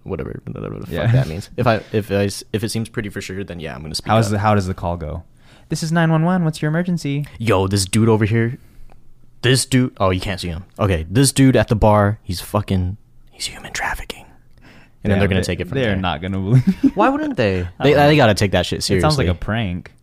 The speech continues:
Speaker 1: <laughs>
Speaker 2: Yo, speaking of pranks, we should call somebody <laughs> right now. No, I'm playing. I was, uh, we were, we were, well, I was planning to call somebody and, uh,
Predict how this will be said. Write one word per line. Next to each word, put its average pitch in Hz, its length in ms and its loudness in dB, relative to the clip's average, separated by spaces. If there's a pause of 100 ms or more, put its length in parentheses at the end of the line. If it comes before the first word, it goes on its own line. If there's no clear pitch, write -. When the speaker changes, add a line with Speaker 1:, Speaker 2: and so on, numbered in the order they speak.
Speaker 1:
<laughs> 113 880 2
Speaker 2:
Yo, 101 80 2
speaking 131 300 0
of 104 140 -2
pranks, 101 380 -2
we 123 80 -6
should - 120 -8
call 101 180 -2
somebody 104 300 -2
<laughs> - 40 -2
right 190 140 6
now. 180 320 4 (160)
No, 101 120 -2
I'm 92 60 0
playing. 92 300 -4
I 123 120 2
was, 135 220 4
uh, 113 280 4
we 151 120 4
were, 151 80 4
we 143 140 2
were, 147 260 2
well, 123 140 0
I 147 220 4
was 135 220 2 (180)
planning 113 420 0
to 95 320 -4 (360)
call 120 180 2
somebody 101 340 0
and, 90 240 -4
uh, 80 280 -4